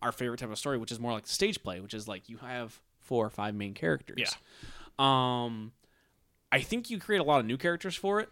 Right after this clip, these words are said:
Speaker 1: I don't think you lean too heavily with cameos. You toss in a few. You know, you have your Keith Richards, you know, playing his guitar when she goes back, stuff like that, and mentions of what Jack Sparrow's doing and Barbossa and,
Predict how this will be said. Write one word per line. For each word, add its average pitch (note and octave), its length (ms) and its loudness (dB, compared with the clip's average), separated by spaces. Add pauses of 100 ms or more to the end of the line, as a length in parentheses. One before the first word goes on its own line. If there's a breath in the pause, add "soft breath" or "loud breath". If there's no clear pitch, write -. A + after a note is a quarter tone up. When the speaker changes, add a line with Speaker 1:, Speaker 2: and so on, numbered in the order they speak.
Speaker 1:
I B2 100 0
don't C3+ 220 -2
think C3+ 180 -8
you C3+ 80 -4
lean B2+ 180 -2
too - 260 4
heavily D#3 500 4
with D3 400 0
cameos. D#3 720 2
You F#3+ 140 -2
toss A3+ 300 -2
in G3 60 0
a D#3 40 0
few. C3 360 -2 (320 loud breath)
You A#2 80 -4
know, B2 60 2
you B2 80 2
have C#3+ 160 4
your C#3 80 0
Keith C#3+ 300 -4
Richards, C#3 580 0
you C#3+ 100 0
know, B2 440 0
playing B2+ 260 0
his B2+ 140 -4
guitar B2 400 2
when B2 100 0
she B2+ 140 -2
goes A#2+ 180 0
back, A#2 420 -6 (240 loud breath)
stuff - 260 0
like A#2 180 0
that, B2 280 0
and A2 200 -4
mentions A2+ 360 -2
of A2+ 120 -2
what A#2 160 8
Jack A2 220 6
Sparrow's A2 440 0
doing G#2+ 720 -6
and G2+ 140 -10
Barbossa G#2 1160 0
and, G#2+ 120 -8